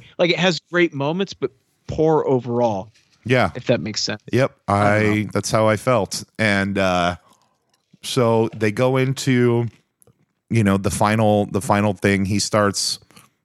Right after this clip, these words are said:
Speaker 2: you know, Superfly completes his mutant machine,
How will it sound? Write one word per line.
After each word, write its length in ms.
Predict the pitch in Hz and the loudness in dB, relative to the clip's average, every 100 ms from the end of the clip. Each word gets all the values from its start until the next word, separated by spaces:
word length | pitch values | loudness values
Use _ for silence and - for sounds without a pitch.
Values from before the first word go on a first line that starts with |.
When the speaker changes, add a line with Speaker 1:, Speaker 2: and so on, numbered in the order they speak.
| - | -4
Speaker 2:
you 80 | 104 | 0
know, 80 | 92 | 2
Superfly 760 | 95 120 107 98 104 98 101 | 2 0 0 2 2 2 0
completes 560 | - 101 - 110 101 - | -2 -2 0 0 0 0
his 280 | 104 92 87 | 0 0 0
mutant 320 | 107 110 104 | 0 0 0
machine, 640 | 95 - 95 90 90 95 | 0 0 0 2 2 -2